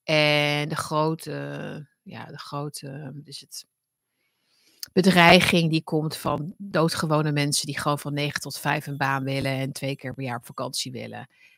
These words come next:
En, ehm, niet de hele dag willen, willen, bestookt willen worden door de overheid.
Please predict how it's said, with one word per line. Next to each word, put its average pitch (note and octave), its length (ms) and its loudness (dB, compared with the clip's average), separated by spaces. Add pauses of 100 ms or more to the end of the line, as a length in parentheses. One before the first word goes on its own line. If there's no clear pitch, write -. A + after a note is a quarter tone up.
(140)
En, C3 360 -6
ehm, A#2 400 -14 (440)
niet F3 200 -6
de F3 80 0
hele D#3 140 0
dag C#3+ 160 -4
willen, C#3+ 380 -4
willen, F3 420 -6
bestookt G3+ 460 10
willen E3+ 280 6
worden D3+ 260 2
door C#3+ 140 0
de C#3+ 80 -2
overheid. - 600 -10